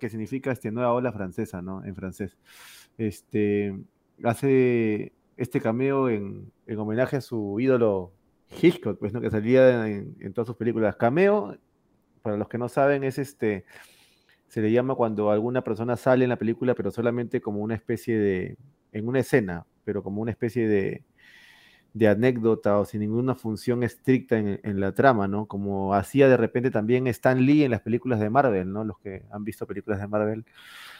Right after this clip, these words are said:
saben que Stan Lee tenía la costumbre de hacer cameos o de aparecer eventualmente sin nin-, sin,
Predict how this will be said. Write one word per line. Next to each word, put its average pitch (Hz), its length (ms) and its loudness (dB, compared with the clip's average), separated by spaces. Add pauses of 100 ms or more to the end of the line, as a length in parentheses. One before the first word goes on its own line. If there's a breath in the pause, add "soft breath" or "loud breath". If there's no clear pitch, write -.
(100)
saben 113 280 0
que 113 80 0
Stan 110 260 -2
Lee 117 140 2
tenía 117 260 0
la 113 100 6
costumbre 113 440 -2
de 104 40 6
hacer 110 220 2
cameos 110 480 2
o 110 40 -2
de 101 60 4
aparecer 98 500 2
eventualmente 117 600 0
sin 107 220 -6
nin-, 107 300 -6
sin, 107 340 -6